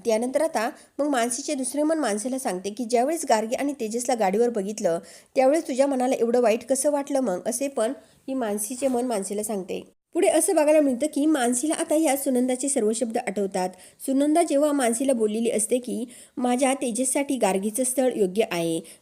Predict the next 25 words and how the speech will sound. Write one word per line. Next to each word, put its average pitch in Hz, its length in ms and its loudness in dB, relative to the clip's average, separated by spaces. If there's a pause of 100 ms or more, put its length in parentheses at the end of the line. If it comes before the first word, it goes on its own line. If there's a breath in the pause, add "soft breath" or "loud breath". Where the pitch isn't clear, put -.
(120)
गार्गी 240 300 2
त्याच्यासाठी 240 480 -2
योग्य 214 300 0
आहे 240 200 0
का 254 140 -4
आणि 254 320 0
तेजसच्या 277 360 -2
मनात 254 200 -2 (100)
काय 240 160 2
आहे 254 180 -2
हे 269 140 -2
तू 254 260 -4 (400 loud breath)
काढून 233 300 0 (160)
मला 220 260 0
सांग," 202 300 -2
असं 240 220 0
ह्या 285 220 0
सुनंदाचं 247 480 -2
सर्व 214 260 0
काही 226 140 2
बोलणं 214 300 -2
आता 247 180 -4
या 269 120 0
मानसीला 208 380 -2
आठवतं. 185 460 -4